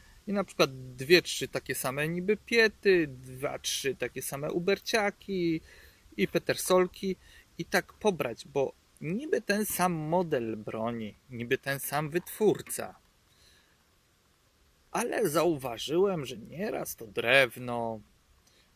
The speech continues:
gdzieś tam bodajże śrubki, różnie to leży. Weźcie zawsze sobie, potrzymajcie,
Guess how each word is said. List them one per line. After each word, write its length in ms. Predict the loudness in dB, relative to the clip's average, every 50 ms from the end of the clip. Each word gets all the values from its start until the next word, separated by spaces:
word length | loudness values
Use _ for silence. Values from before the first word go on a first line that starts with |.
| -14
gdzieś 280 | -6 -2 0 0 0 0
tam 200 | 0 -2 -2 -2
bodajże 420 | -2 -2 0 -2 -2 -2 -4 -8
śrubki, 1000 | -10 -8 -8 -6 -2 0 2 2 0 -2 -6 -14 -14 -10 -8 -6 -6 -6 -8 -10 -12 _ -20 -20 -20 -20 -20 -20 _ -20 -20 -20 -20 _ _ _ _ _ _ _ _ _ _ _ -20 -20 _ _ _ _ _ _ -20 -20 _ _ _ _ _ _ _ _ _ _ _ _ _ _ -10
różnie 420 | -6 -4 -2 -2 0 0 2 0 2
to 160 | 4 4 4
leży. 340 | 4 2 0 -4 -8 -14 -16 _ _ _ _ _ _ _ _ _ _ _ _ _ _ _ _ _ _ _ _ _ _ _ _ _ _ _ _ _ _ _ -18 -18 _ _ -10
Weźcie 540 | -2 2 2 2 2 0 -4 -6 -8 -6
zawsze 360 | -4 -4 -4 -4 -6 -10 -16 -12
sobie, 520 | -8 -6 -6 -6 -4 -4 -4 -4 -4 -6 -8 _ _ _ _ _ _ -20 _ _ _ _ _ _
potrzymajcie, 1000 | -6 -6 -4 -4 -6 -6 -6 -8 -10 -10 -10 -10 -10 -10 -12 -12 -12 -12 -14 -16